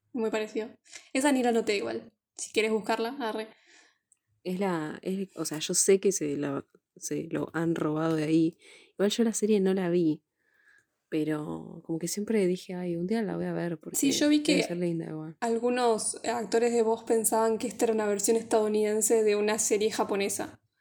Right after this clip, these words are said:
Speaker 2: Claro, sí. Jungle Tai Tai, conocido en América Latina como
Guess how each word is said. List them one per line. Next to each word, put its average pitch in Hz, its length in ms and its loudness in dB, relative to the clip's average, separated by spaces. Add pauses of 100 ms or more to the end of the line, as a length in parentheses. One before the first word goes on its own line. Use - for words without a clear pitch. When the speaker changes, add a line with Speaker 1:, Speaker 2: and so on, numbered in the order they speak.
(300)
Speaker 2:
Claro, 190 460 -2
sí. 170 300 -8 (540)
Jungle 247 640 4 (160)
Tai 170 340 -2
Tai, 196 640 -2 (140)
conocido 170 500 -4 (140)
en 185 180 -2
América 180 400 0
Latina 170 540 -2
como 151 320 -8